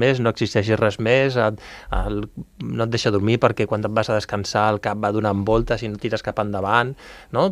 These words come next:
Perds la gana, no tens ganes de fer res. Home, és l'avantsala, eh? No, no sé si... No soc psicòleg, però és, és l'avançada. I sí que et dic, eh, que el, el, un gran consell que em van dir és, eh, "David, dorm." Diu, "El problema hi serà,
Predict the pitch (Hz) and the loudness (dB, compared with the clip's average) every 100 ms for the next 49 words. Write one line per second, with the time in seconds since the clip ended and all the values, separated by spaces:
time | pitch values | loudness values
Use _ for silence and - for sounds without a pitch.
0 | 156 95 90 90 110 110 104 107 101 101 | -2 -4 -4 -2 0 0 -4 -6 -4 -4
1 | 101 - 98 107 120 - - - 110 98 | -6 -6 -2 2 0 -2 -16 -6 -4 -2
2 | 101 110 98 95 101 95 82 95 101 90 | 2 4 2 0 -2 -2 -4 -6 -6 -6
3 | 90 90 101 - 95 95 92 95 127 101 | -6 -6 -8 -6 -4 -4 -4 -8 -4 -2
4 | 101 110 - 104 110 104 135 - 104 101 | 0 0 -2 2 4 4 2 0 4 6
5 | 98 101 - 101 110 104 95 - 95 92 | 4 2 -2 0 2 2 0 -2 -2 -2
6 | 87 - - - - 113 104 101 - - | -4 -12 -18 -18 -8 -4 -4 -6 -12 -16
7 | - 120 107 101 101 - 113 135 98 90 | -6 -2 0 0 -2 0 0 0 -2 -2
8 | 85 80 - 92 90 117 123 120 120 104 | -4 -8 -12 -12 -4 2 6 8 6 0
9 | 113 110 117 110 104 107 113 113 101 95 | -2 -2 0 2 2 2 2 2 0 0
10 | 95 117 113 107 101 87 98 - - - | 2 0 6 6 6 2 -8 -16 -16 -4
11 | 104 98 104 113 127 131 113 117 156 | -2 0 0 0 0 2 2 2 0